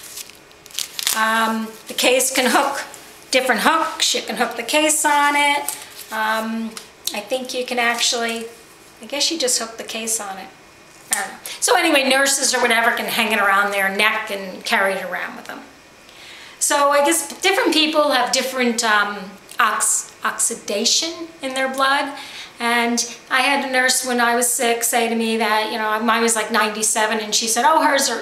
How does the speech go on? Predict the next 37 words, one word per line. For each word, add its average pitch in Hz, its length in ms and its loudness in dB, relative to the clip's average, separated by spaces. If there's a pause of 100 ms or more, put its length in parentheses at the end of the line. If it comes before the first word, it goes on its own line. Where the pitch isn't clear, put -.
(160)
hers 262 260 0
is, - 120 -2
like, 214 160 -2
ninety-six 214 640 0
all - 100 -10
the - 60 -16
time." - 280 -6 (380)
So - 120 2
I - 40 2
guess 381 180 2
after 330 240 2
you 302 80 4
use 285 260 2
it 285 60 0
a 254 100 2
little 226 220 4
while, 208 320 4
you'll 214 140 -6
get 226 160 0
to 233 140 2
know 208 180 2
what 196 180 2
it 196 140 -6
should 196 180 0
be. - 280 -10 (340)
So - 160 2
all 320 180 6
you 349 120 2
do 247 400 2 (720)
to 302 120 2
use 226 300 2
it 262 220 0 (340)
is 240 140 0
you 262 60 -2
turn 233 220 2
it 269 80 2
on. 240 380 4